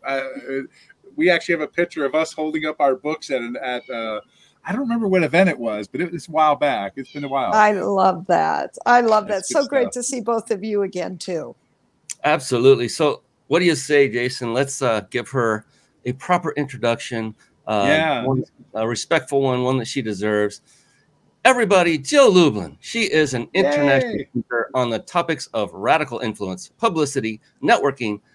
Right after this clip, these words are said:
Speaker 3: kindness, and referrals. She's the author of four, that's four, best-selling books, including Get Noticed, there they are, Get Referrals by Mc-, in, uh, published by McGraw-Hill, and co-author of Guerrilla Publicity and Networking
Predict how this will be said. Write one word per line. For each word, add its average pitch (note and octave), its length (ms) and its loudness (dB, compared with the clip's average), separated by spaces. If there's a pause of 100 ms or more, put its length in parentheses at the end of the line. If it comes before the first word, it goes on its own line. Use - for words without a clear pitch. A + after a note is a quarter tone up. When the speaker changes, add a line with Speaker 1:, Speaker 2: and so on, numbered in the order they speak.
(180)
Speaker 3:
kindness, D3+ 640 0
and F3 180 0
referrals. B2 580 -2 (200)
She's A#2+ 260 -6
the A2 100 -10
author B2+ 260 -2
of G#2 140 -2
four, B2+ 640 0 (100)
that's - 240 -8
four, G2+ 540 -4
best-selling F3 680 -2
books, B2+ 360 -2 (240)
including B2+ 580 -2
Get G#3 220 2
Noticed, G#2 440 -2
there A#2 160 0
they A#2+ 160 0
are, G#2+ 280 -2 (120)
Get - 280 0 (300)
Referrals C#3 720 4
by A2 140 0
Mc-, G#2+ 240 -6
in, G#2 280 -4
uh, F#2+ 280 -2
published A2 320 -8
by G#2 80 -4
McGraw-Hill, G2 600 -2
and D#3 360 0
co-author A#2 500 -2
of F#2+ 200 -6
Guerrilla C3 440 0
Publicity A#2 640 -8
and F#2 260 -8
Networking B2+ 480 -6